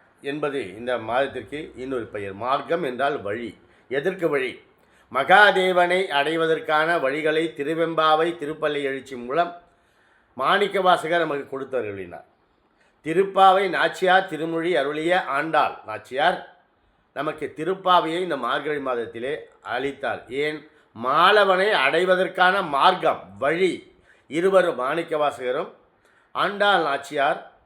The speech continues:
இருவரும் நமக்கு இறைவனை அடைவதற்கான மார்க்கங்களை, வழிகளை,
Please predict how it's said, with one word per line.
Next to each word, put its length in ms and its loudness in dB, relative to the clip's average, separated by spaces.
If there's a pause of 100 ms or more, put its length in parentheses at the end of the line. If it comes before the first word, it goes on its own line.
(100)
இருவரும் 680 -2
நமக்கு 760 -6
இறைவனை 640 -2
அடைவதற்கான 920 0 (140)
மார்க்கங்களை, 760 0
வழிகளை, 720 -2